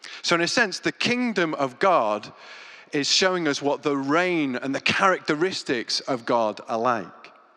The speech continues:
They're giv-, giving us a glimpse into who he is and what his kingdom is. And so the party here,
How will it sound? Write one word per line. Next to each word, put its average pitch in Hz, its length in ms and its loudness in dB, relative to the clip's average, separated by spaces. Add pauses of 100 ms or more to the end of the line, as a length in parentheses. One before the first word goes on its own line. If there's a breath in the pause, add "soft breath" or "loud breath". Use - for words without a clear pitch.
(200 soft breath)
They're 143 80 -6
giv-, 202 320 -6
giving 233 200 0
us 196 100 -2
a 170 60 0
glimpse 160 380 -2
into 127 220 -4
who 117 240 -4
he 113 240 -6
is - 400 -12 (400 loud breath)
and 107 140 -12
what 107 160 -4
his 110 220 -8
kingdom 98 580 -10 (420 soft breath)
is. 90 460 -12 (1080 loud breath)
And 143 100 -4
so 185 140 2
the 170 100 -2
party 226 640 0
here, 117 440 -6